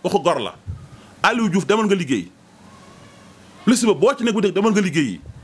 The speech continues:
Parce que loolu mooy dëgg. Da ngaa liggéey ba am ndoom ak tànk, bul yàq dara.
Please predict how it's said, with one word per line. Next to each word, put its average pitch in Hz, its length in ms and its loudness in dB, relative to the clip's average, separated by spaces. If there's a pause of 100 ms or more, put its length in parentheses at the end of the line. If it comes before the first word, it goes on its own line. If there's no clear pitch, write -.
(320)
Parce 214 160 0
que 185 60 0
loolu 226 180 4
mooy 208 160 4
dëgg. - 160 0 (420)
Da 208 80 2
ngaa 240 160 0
liggéey 196 260 0
ba 180 140 0
am 226 80 -2
ndoom 202 200 -2
ak - 120 -2
tànk, 170 180 -4 (360)
bul 202 180 -4
yàq 147 240 -2
dara. 185 240 -2